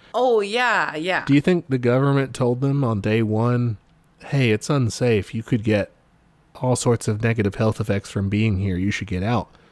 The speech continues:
Speaker 1: No.
Speaker 2: No. They said, "Everything is safe. Everything is fine. Stay where you're at.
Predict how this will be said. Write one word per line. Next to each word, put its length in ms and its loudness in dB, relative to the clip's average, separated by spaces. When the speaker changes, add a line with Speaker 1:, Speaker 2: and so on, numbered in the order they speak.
Speaker 1:
No. 160 -6
Speaker 2:
No. 300 2
They 60 -4
said, 200 -2
"Everything 520 2
is 100 2
safe. 460 -2
Everything 280 -2
is 160 -2
fine. 520 0
Stay 320 -2
where 120 2
you're 240 4
at. 260 0